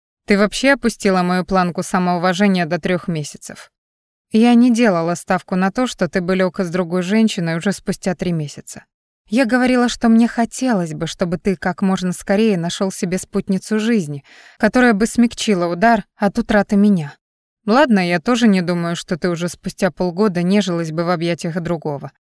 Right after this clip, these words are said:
Но я бы не был против, если бы это произошло не ранее, чем через шесть-семь. Вы два малолетних придурка, которым понадобился бы ровно год.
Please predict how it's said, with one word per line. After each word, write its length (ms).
Но 140
я 200
бы 140
не 120
был 200
против, 400
если 300
бы 100
это 220
произошло 640
не 240
ранее, 400
чем 260
через 320
шесть-семь. 840
Вы 140
два 200
малолетних 640
придурка, 680
которым 380
понадобился 760
бы 100
ровно 320
год. 400